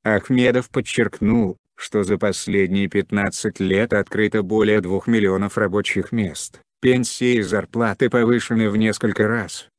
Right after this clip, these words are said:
численность населения возросла на один точка шесть миллиона и достигла десять миллионов человек.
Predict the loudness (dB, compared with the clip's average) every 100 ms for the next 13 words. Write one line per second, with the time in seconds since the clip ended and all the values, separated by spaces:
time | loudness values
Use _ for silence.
0 | _ -8 -2 0 0 -2 0 -2 -2 -4
1 | -2 2 4 4 2 2 0 0 0 -2
2 | -2 0 0 0 -2 -4 -4 -4 -4 -2
3 | 0 0 -2 -6 -4 0 2 2 2 2
4 | 2 0 -2 -4 -2 0 0 0 0 -2
5 | 0 2 4 4 2 -2 -4 -2 -2 -6
6 | -16 -20